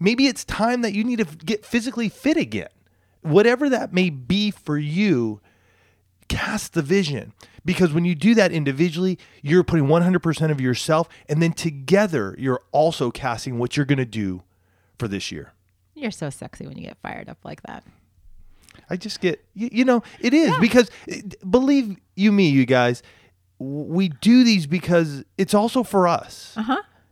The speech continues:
Speaker 1: And we, we need to hear this. And, and we're working through this. It's, marriage is a journey. Life is a journey. We never arrive.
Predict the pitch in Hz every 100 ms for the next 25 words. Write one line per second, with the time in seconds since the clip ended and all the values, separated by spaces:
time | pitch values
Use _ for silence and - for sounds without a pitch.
0 | _ - 180 214 214 180 240 254 233 190
1 | 165 190 196 175 120 - 175 190 190 202
2 | 220 247 208 190 180 156 139 151 151 135
3 | 117 180 185 - - 160 220 254 208 190
4 | 190 131 147 190 180 139 165 233 262 208
5 | 180 - 190 190 156 175 196 254 208 202
6 | 143 123 117 87 87